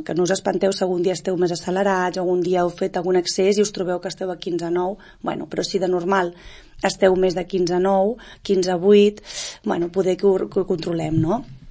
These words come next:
Llavors, en un primer moment, us indicaríem dieta i exercici. La dieta consistiria en una dieta sense sal, sense productes salats com poden ser els embotits, les conserves, etcètera.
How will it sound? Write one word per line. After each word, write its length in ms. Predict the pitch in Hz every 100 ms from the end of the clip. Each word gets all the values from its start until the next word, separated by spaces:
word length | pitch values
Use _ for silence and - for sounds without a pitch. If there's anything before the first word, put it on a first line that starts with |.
| - - - -
Llavors, 340 | 208 202 202 196
en 100 | 196
un 80 |
primer 240 | 190 185 180
moment, 460 | 180 190 202 190 165 208
us 100 | 175
indicaríem 840 | 175 - 180 180 180 175 175 170
dieta 280 | 165 180 170
i 20 | 170
exercici. 680 | 160 165 - 240 240 277 247
La 80 |
dieta 300 | 190 190 185 180
consistiria 560 | 175 165 - 185 190
en 60 | 180
una 100 | 175
dieta 240 | 175 165
sense 320 | 156 165 -
sal, 380 | 160 208 214 220 - - - -
sense 320 | - 190 185 185
productes 600 | 185 180 190 196 185 -
salats 460 | - 196 190 185 -
com 140 | 185
poden 240 | 170 180 180 175
ser 80 | 170
els 80 | 170
embotits, 800 | 165 165 165 214 202 202 202 196
les 140 | 165 -
conserves, 720 | 180 170 196 196 185 185 175
etcètera. 560 | 175 185 202 202 202